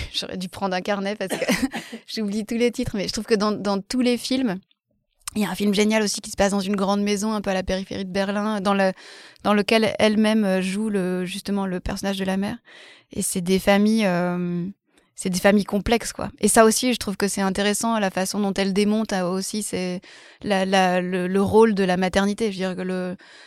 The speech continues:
la, le personnage de la mère, c'est pas de, euh, faire en sorte que le, l'espace domestique, euh, soit un, un lieu, une petite usine où tout fonctionne et où, où,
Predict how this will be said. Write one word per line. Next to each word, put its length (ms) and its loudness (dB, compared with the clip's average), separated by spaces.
la, 260 -4
le 100 -2
personnage 460 2
de 80 2
la 140 4
mère, 260 2
c'est 140 -4
pas 240 2
de, 100 -2
euh, 520 -2
faire 260 2
en 80 4
sorte 200 2
que 120 -2
le, 180 2
l'espace 400 -2
domestique, 580 -4
euh, 240 -4
soit 300 -2
un, 340 -6
un 160 -4
lieu, 180 0
une 140 0
petite 280 -2
usine 280 2
où 80 -2
tout 120 -4
fonctionne 520 -2
et 100 -2
où, 60 -4
où, 800 -6